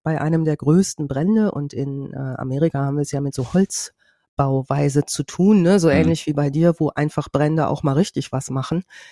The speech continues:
Speaker 1: Ähm, der hat sich da wohl besonders heldenhaft verhalten in der Vergangenheit und ist hoch anerkannt. Äh, auf seinem, äh, Revier ist auch Feuerwehrhauptmann zu der, äh, Zeit, in der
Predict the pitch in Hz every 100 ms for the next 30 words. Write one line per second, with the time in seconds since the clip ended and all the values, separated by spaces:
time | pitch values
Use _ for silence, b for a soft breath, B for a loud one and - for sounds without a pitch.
0 | B B B B - 156 156 156 160 160
1 | - 127 - - - - 156 147 156 -
2 | 160 - 143 147 156 170 175 165 135 151
3 | 160 156 - 147 151 156 139 139 - -
4 | 135 - 180 185 - - 135 135 139 139
5 | 131 139 147 143 147 180 - 151 147 -
6 | - 147 139 - - - 127 - 135 156
7 | - B B B B B - 151 143 -
8 | 147 - 147 147 143 143 143 131 143 139
9 | 147 147 147 160 196 165 - 143 - 143
10 | 135 135 123 - 165 _ 190 190 214 b
11 | b b b b - 190 175 175 170 170
12 | 165 160 160 - 165 165 170 - 156 151
13 | 151 156 151 151